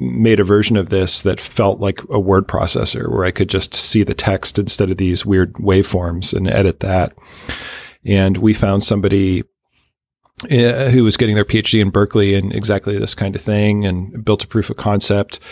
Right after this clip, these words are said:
And actually inside of Detour, three years ago, we had a version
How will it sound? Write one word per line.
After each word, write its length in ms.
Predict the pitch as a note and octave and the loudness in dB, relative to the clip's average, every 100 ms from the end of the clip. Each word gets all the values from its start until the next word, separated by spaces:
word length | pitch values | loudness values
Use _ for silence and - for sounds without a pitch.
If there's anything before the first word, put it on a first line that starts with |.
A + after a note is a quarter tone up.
| - - - | -20 -20 -4
And 140 | A2 | 0
actually 360 | A2+ - A#2 C3+ | 0 2 0 2
inside 460 | C3 C3+ C3+ A#2+ | 0 2 2 4
of 160 | G#2+ G2+ | 2 0
Detour, 760 | A#2 C#3+ A2 G2 F#2+ F#2+ G#2+ _ _ _ _ _ _ _ | -2 0 -2 -2 0 -2 -6 _ _ _ _ _ _ _
three 400 | - - A#2+ B2+ | -16 2 6 6
years 320 | A2+ C3 D3+ | 6 4 4
ago, 400 | A#2+ G2 F#2+ F#2+ | 2 2 2 0
we 260 | A2 A2 A#2 | 0 0 2
had 300 | B2 A2 G#2+ | 2 2 2
a 160 | A2 | 0
version 920 | G2 G#2 G#2 A2 A2+ G#2+ G#2 G2 G2 | -2 -2 0 2 2 2 0 -4 -8